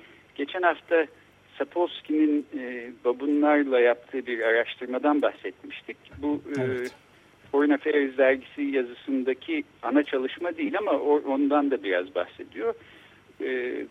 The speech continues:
Speaker 1: babun kol-, kolonilerinde iktidardan düştükten sonra, e, eski iktidar sahibi olmuş olan alfa erkek babun liderlerinin, e,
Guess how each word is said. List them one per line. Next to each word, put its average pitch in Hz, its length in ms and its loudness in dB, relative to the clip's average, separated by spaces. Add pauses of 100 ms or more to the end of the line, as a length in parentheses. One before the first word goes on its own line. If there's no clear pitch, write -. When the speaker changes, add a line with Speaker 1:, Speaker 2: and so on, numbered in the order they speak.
(280)
Speaker 1:
babun 165 420 2
kol-, 127 280 -4 (140)
kolonilerinde 117 1040 -4 (300)
iktidardan 143 760 0
düştükten 160 560 2
sonra, 127 520 0 (560)
e, 113 360 -4 (1500)
eski - 380 -10
iktidar 110 480 -4
sahibi 104 460 -4
olmuş 107 380 0
olan 101 280 -4 (240)
alfa 120 380 -2
erkek 107 420 -4 (360)
babun 135 500 0
liderlerinin, 101 1040 -4
e, 117 220 -8